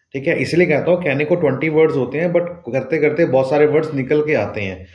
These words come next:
ठीक है। तो अगर बात करूँ important के, तो मैंने आपको चार बता दिए, कौन कौन से, vital, essential, mandatory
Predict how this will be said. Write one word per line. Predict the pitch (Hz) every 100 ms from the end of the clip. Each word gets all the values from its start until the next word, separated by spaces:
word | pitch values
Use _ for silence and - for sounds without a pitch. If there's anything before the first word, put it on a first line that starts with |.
| _ -
ठीक | 135
है। | 160 135
तो | 151
अगर | 151
बात | 147 139 147
करूँ | 151 165
important | 170 170 131 - 147
के, | 151
तो | 151
मैंने | 151 147
आपको | -
चार | - 135 131
बता | 139 135 120
दिए, | 135
कौन | 131 127
कौन | 123 117
से, | 113 180 180 - - _
vital, | 101 113 123 - 170 185 180 - - _
essential, | 123 - 135 147 143 180 180 180 180 - - -
mandatory | 123 123 120 131 135 147 175 180 180